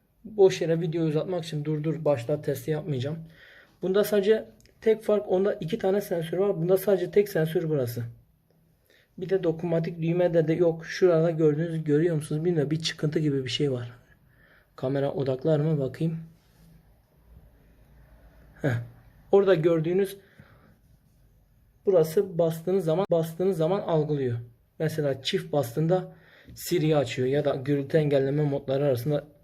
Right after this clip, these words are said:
geçiş sağlıyor. Onun dışında bunda da aynı şekilde üç kere bastığında sonraki şarkı,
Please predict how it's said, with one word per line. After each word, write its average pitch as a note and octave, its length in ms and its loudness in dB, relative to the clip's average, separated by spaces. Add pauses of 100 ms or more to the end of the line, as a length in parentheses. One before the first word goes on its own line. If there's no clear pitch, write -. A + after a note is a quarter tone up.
(380)
geçiş - 340 -8
sağlıyor. B2 440 0 (1600)
Onun F#3 240 -2
dışında F#3+ 300 0
bunda F#3 180 0
da D#3 100 0
aynı D#3+ 220 2
şekilde C#3+ 320 0
üç - 280 -6
kere D3+ 240 2
bastığında D3+ 420 0
sonraki D3+ 420 -2
şarkı, C3 400 0